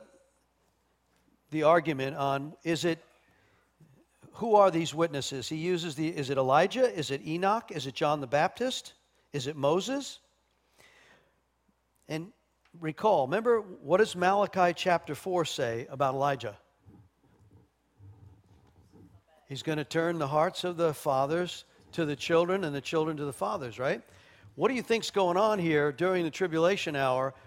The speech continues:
when families are betraying one another? Jesus said, "Fathers will kill sons," and da-, there's a, there's a whole lot of family issues going on, right? And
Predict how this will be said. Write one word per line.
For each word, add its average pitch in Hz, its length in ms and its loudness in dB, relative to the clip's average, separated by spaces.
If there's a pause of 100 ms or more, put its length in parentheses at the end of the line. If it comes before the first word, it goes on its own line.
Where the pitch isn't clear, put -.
when 135 140 -8
families 185 580 2
are 139 380 4 (120)
betraying 196 500 2
one 185 160 2
another? 175 280 2
Jesus 165 380 -8
said, 170 260 2 (360)
"Fathers 190 420 4
will 151 100 -4
kill 165 220 0
sons," 202 360 2
and 160 100 -2
da-, 185 100 0 (320)
there's 214 240 6
a, 151 160 4 (100)
there's 208 140 2
a 214 80 6
whole 220 140 6
lot 180 140 8
of 147 60 -4
family 196 360 2
issues 151 280 -4
going 135 240 0
on, 120 180 -4
right? 156 260 -2 (560)
And 170 280 0